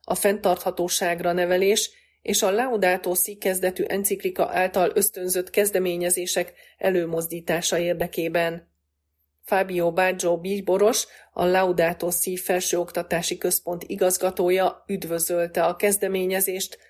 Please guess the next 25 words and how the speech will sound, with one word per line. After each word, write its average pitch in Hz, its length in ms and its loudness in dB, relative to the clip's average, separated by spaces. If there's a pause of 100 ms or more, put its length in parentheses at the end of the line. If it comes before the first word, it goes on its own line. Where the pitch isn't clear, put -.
(300)
mondván, 208 500 2
hogy 185 180 0
a 180 40 2
fenntarthatósági 175 1200 0
érem 202 400 2 (300)
olyan 233 260 0
személyeket 175 840 -2
tüntet 190 440 -2
ki, 240 300 -2 (300)
akiknek 208 520 0
élete 202 520 4
tanúskodik 180 680 0
a 170 100 -2
teremtett 180 460 0
világ 180 380 0
iránti 175 400 -2
törődés 196 680 4 (280)
és 196 160 -2
az 202 120 2
emberi 202 320 -2
méltóság 170 720 -2
előmozdítása 180 960 0
közötti 185 640 -2
elválaszthatatlan 170 1160 0
kötelékről, 180 800 2